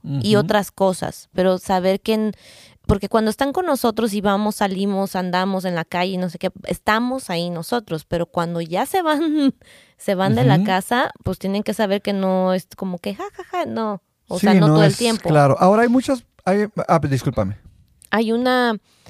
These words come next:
Speaker 1: hay una frase de, de la terapeuta que se llama Lucy Romero que dice que los padres damos enseñanzas en presencia, pero el s-, el saber si ellos pueden solos se da en la ausencia de nosotros los padres.
Speaker 2: Uy, sí.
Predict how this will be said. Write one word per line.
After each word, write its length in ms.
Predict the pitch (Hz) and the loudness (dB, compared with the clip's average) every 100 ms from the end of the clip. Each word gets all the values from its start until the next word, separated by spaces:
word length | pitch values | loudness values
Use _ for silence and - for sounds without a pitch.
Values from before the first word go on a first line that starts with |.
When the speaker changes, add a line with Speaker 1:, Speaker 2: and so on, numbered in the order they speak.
| _ _ _ _ _ | _ _ _ _ _
Speaker 1:
hay 140 | 202 | -4
una 160 | 220 233 | -2 -4
frase 320 | - 208 214 | -2 -2 0
de, 220 | 208 196 - | 0 0 0
de 140 | 190 | 2
la 200 | 180 170 | 2 2
terapeuta 540 | 170 175 180 175 190 | 0 -2 -2 -2 -2
que 140 | 190 170 | -2 -4
se 80 | 175 | -4
llama 200 | 175 175 | -2 -2
Lucy 300 | 170 160 175 | -4 -4 -4
Romero 480 | 165 165 165 160 | -2 0 0 0
que 160 | 165 175 | -2 -2
dice 260 | 170 160 180 | -4 -4 -4
que 120 | 175 | -2
los 160 | 165 | -2
padres 340 | - 175 180 185 | 0 2 2 2
damos 360 | 185 185 180 | -2 -2 -4
enseñanzas 640 | 185 175 170 165 170 180 - | -6 -4 -4 -2 -2 -4 -4
en 100 | 170 | -4
presencia, 800 | - 170 - 190 185 - 170 151 _ _ _ _ _ _ _ | -2 -4 -2 -2 -2 -2 -6 -6 _ _ _ _ _ _ _
pero 280 | - 196 190 | -6 -2 0
el 80 | 190 | -2
s-, 400 | 170 - - - - | -6 -14 -16 -14 -4
el 160 | 196 | -4
saber 320 | 175 202 196 208 | 0 0 0 0
si 260 | - 233 | -4 -2
ellos 280 | 226 220 220 | 2 0 0
pueden 280 | - 202 202 | 0 0 0
solos 400 | - 190 190 208 | 0 0 2 -2
se 200 | - 185 | -2 -2
da 100 | 175 | 0
en 100 | 180 | -2
la 80 | 185 | -4
ausencia 720 | 170 - 202 196 - 208 233 _ | -4 -6 -2 -2 0 -2 -2 _
de 180 | 175 170 | -4 -2
nosotros 540 | 175 - 175 - 180 | -4 -4 -10 -6 -6
los 200 | 165 - | -6 -10
padres. 440 | - 170 - 156 - | -10 -8 -8 -12 -12
Speaker 2:
Uy, 480 | 127 - - - 113 | -12 -10 -12 -12 -14
sí. 400 | - 117 107 117 | -14 -14 -12 -14